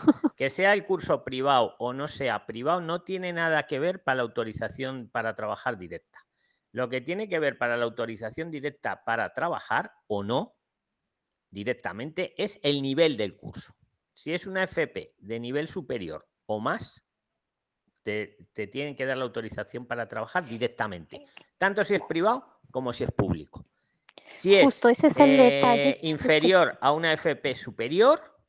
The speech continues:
Speaker 1: para abajo, eh, y quieres el permiso para trabajar, si el curso es de más de seis meses, independientemente de si es público o si es privado, la autorización para trabajar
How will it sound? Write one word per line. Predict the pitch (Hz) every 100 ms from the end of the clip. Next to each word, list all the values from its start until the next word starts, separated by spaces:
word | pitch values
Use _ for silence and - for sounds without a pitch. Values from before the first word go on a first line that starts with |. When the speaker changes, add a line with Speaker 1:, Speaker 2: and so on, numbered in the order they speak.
| _ _ -
Speaker 1:
para | 180
abajo, | 190 208 - 285 - - - - - - - - - _ _ - - -
eh, | 143 139 139 135 131 131
y | 131 113
quieres | 156 151 127
el | -
permiso | 110 131 156
para | 143 131 113
trabajar, | 120 117 - 202
si | -
el | 110
curso | - 165 - 127
es | -
de | 107
más | 107 160 165 -
de | -
seis | - - -
meses, | 117 147 269 277 _ _ -
independientemente | 175 180 190 226 233 220 202 180
de |
si | 165
es | 165
público | - 131 101 - -
o | - -
si | -
es | - -
privado, | - 180 277 - - - - 147 - _
la | 123 123
autorización | 120 120 117 120 117 151 151
para | 160 147
trabajar | 139 139 - 202